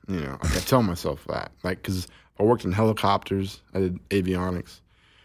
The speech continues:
and the, I worked on, like, electronics and stuff, and communication systems, and, uh, just f-, different things, you know? And, uh,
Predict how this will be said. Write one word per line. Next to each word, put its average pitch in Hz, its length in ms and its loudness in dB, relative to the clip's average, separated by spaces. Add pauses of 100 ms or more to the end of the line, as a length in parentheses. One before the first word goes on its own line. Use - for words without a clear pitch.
(180)
and 87 540 -2 (100)
the, 87 220 -4
I 92 100 -6
worked 101 240 -2
on, 90 100 -2
like, 87 180 -6
electronics 101 680 -2
and 95 80 -2
stuff, 92 680 -2
and 82 180 -10
communication 95 640 0
systems, 87 920 -2
and, 80 340 -4 (520)
uh, 85 260 -2 (120)
just 110 200 -4
f-, - 200 -12 (100)
different 92 320 -2 (300)
things, 80 360 -4
you 82 100 -4
know? 76 240 -6 (560)
And, 98 260 0
uh, 85 320 -2